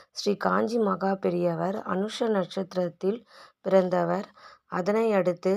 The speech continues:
அவரின் ஜெயந்தியை கொண்டாடும் விதத்தில்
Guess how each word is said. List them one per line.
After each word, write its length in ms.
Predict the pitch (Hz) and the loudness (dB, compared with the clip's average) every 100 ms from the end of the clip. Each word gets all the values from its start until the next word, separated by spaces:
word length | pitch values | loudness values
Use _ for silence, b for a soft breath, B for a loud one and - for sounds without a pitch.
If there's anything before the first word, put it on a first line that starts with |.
| 226 - | -2 0
அவரின் 420 | 185 180 175 180 | 2 2 0 -4
ஜெயந்தியை 640 | 170 196 233 233 220 220 | 0 0 0 -4 0 0
கொண்டாடும் 640 | 214 185 180 196 196 196 | 2 0 2 0 0 -2
விதத்தில் 500 | 175 175 165 185 196 | -4 -4 -4 -2 -4